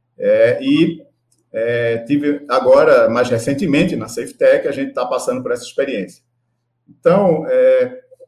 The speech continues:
da minha parte, o que eu pude vivenciar, né, nesse regime é que, de um lado, você tem muito mais flexibilidade, mas, por outro, você tem que estar muito focado em objetivos e resultados, senão você se perde.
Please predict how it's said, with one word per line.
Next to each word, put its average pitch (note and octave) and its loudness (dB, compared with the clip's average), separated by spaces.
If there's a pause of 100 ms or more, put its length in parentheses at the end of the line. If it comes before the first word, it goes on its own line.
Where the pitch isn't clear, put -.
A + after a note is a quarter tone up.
(500)
da E3 0
minha G3 0
parte, E3 -4
o - -18
que E3+ -8
eu D3 -6
pude F3 -2
vivenciar, C#3+ -2
né, A#2 -14
nesse A2+ -12
regime A#2 -4 (380)
é B2 -2
que, C#3+ -6
de D#3 0
um F3 4
lado, E3 4
você D#3+ -2
tem D3+ 0
muito E3 0
mais C#3 -4
flexibilidade, C#3 -6 (460)
mas, C3+ -2
por D3+ -6
outro, D3+ 0
você D3+ -8
tem D3 -4
que C#3+ -4
estar C3+ -2
muito B2+ -4
focado B2+ -4
em B2 -4
objetivos B2 -8
e - -10
resultados, B2+ -8 (240)
senão A#2+ -8
você B2+ -6
se G2+ -10
perde. F#2+ -4